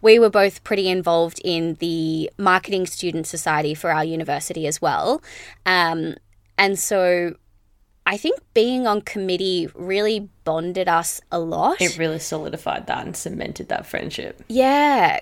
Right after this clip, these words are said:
Speaker 1: 'cause we spent a lot of time together on committee things and planning out events and, and just getting involved in uni
Speaker 2: Mm-hmm.
Speaker 1: life. And so I feel like that made a pretty big difference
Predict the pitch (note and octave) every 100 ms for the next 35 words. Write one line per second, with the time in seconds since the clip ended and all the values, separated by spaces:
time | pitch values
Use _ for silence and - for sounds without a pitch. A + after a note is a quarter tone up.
0 | - C#4+ D4 D4 - C4+ - C#4 G#3 G3+
1 | G3+ - F3+ E3+ F#3 G#3 F3+ F3 E3 D#3+
2 | D#3 - F3 E3 E3 E3 - F#3+ E3+ E3+
3 | - E3+ E3 E3 E3 E3+ - - E3+ D#3
4 | D#3 D3+ - G3 F3 E3+ E3 D#3+ E3 E3
5 | E3 E3 E3 - - E3+ D#3+ D#3+ - -
6 | D#3 D#3 - G#3 - G3 G3+ F#3+ F#3 D#3+
7 | D#3+ E3+ F3 E3 D#3+ D#3 D#3+ D#3 F#3+ G#3+
8 | - G#3+ G3 F#3+ F#3+ G#3+ A#3+ C4 F3 -
9 | E3+ E3+ F3 F3+ F3 F3 F3 D#3 - D#3+
10 | - -